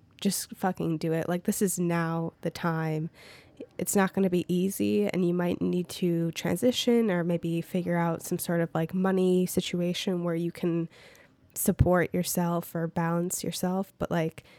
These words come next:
you just gotta do it. You know, there's no, like, waiting around. And, you know, on a personal note, like, when I was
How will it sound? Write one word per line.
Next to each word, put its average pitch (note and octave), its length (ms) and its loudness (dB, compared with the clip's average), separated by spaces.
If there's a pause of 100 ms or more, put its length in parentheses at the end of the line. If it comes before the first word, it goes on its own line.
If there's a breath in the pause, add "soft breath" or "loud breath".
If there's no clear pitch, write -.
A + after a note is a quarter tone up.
(760 soft breath)
you F#3 140 2
just F#3 180 0
gotta E3 260 0
do - 180 -8
it. - 240 -6 (180)
You F3+ 140 -2
know, - 200 -2
there's F#3 280 -2
no, F3 400 4
like, E3+ 480 -2
waiting - 420 -2
around. - 540 -4 (360)
And, E3+ 460 0 (960 soft breath)
you F#3 180 2
know, E3 180 0 (1200 loud breath)
on G#3+ 80 4
a A3 40 6
personal A3+ 420 2
note, F#3 280 2
like, E3+ 320 -2
when F3+ 180 -2
I F3 120 0
was F3 340 -2